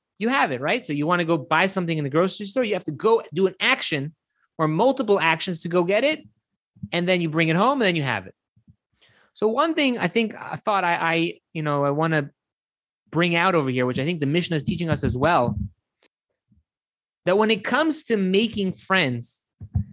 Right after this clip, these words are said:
there's a key word there, making friends. That means you have to make an effort to acquire that friendship. You can't expect it just to fall into place by itself.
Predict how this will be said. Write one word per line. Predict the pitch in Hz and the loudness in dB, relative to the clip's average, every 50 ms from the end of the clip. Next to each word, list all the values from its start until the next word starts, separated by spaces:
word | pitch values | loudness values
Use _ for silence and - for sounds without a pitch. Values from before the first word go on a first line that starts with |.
| - - - - _ _ _ _ _ _ _ _ - | -14 -20 -20 -20 _ _ _ _ _ _ _ _ -10
there's | 151 143 202 220 196 180 | -2 0 2 2 2 2
a | 190 | -2
key | - - 240 254 | -2 0 2 2
word | 254 240 226 226 220 165 135 | 4 4 4 2 2 2 2
there, | 123 117 110 104 110 _ _ _ _ _ _ _ - | 0 0 0 -4 -8 _ _ _ _ _ _ _ -8
making | 147 143 156 180 214 233 220 - 202 196 185 | -4 0 2 2 2 2 0 0 0 0 0
friends. | 151 - - - 160 143 113 98 92 - - - - _ _ _ _ _ _ _ _ _ _ _ _ _ _ _ _ _ _ _ _ - | -2 -4 -2 0 2 2 2 0 -2 -6 -12 -16 -18 _ _ _ _ _ _ _ _ _ _ _ _ _ _ _ _ _ _ _ _ -2
That | 180 214 | 0 2
means | 240 254 254 220 170 170 | 2 2 0 0 0 -2
you | 233 240 | 0 0
have | 240 254 262 262 - | 0 0 -2 -2 -2
to | 226 208 | -2 0
make | 190 190 202 233 254 247 247 | 0 2 2 2 2 2 2
an | 214 196 - - _ _ _ - | 0 -2 -2 -6 _ _ _ -2
effort | 240 285 285 - - 226 208 190 185 196 196 - - - _ _ _ _ _ _ _ _ _ _ _ _ _ _ _ _ _ _ _ _ - | 0 0 0 0 0 0 2 4 2 2 0 -6 -16 -20 _ _ _ _ _ _ _ _ _ _ _ _ _ _ _ _ _ _ _ _ -8
to | - 226 233 | -4 0 2
acquire | - 202 208 - - - 208 226 233 254 285 294 269 254 | 2 2 0 0 0 2 2 4 4 4 4 4 4 2
that | 233 233 226 220 - | 2 2 0 0 0
friendship. | - 233 254 285 247 - - 110 - _ _ _ _ _ _ _ _ _ _ _ _ _ _ _ _ _ _ _ _ _ _ _ _ _ _ _ _ _ _ _ - | 0 2 2 2 2 -2 -4 -6 -10 _ _ _ _ _ _ _ _ _ _ _ _ _ _ _ _ _ _ _ _ _ _ _ _ _ _ _ _ _ _ _ 0
You | 202 226 | 0 0
can't | 226 - 247 277 294 302 | 0 2 2 2 4 4
expect | 294 - - - - - - 240 269 254 - 226 | 2 2 0 -2 -2 0 0 0 0 0 0 -2
it | 202 185 | 0 0
just | 220 202 208 - | 0 0 2 2
to | 220 202 | 0 0
fall | 202 - - 220 226 233 | 0 0 0 2 2 2
into | 233 202 214 | 2 2 0
place | 202 - 214 214 214 202 202 | -2 0 0 0 0 -2 -2
by | - - 180 175 | -2 0 0 0
itself. | 175 170 - - 202 190 170 - - | 0 -2 -2 0 0 0 0 -2 -6